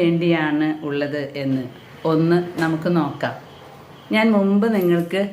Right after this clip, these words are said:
ഈ പുസ്തകം പരിചയപ്പെടുത്തി തന്നിട്ടുണ്ട്. ഇത്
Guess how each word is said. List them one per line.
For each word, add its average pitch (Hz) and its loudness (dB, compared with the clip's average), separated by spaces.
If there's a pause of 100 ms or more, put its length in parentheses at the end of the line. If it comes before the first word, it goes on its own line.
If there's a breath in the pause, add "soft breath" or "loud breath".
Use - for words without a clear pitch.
(200)
ഈ 180 -2 (100)
പുസ്തകം 170 -4 (120)
പരിചയപ്പെടുത്തി 160 0
തന്നിട്ടുണ്ട്. 151 0 (800 loud breath)
ഇത് 165 2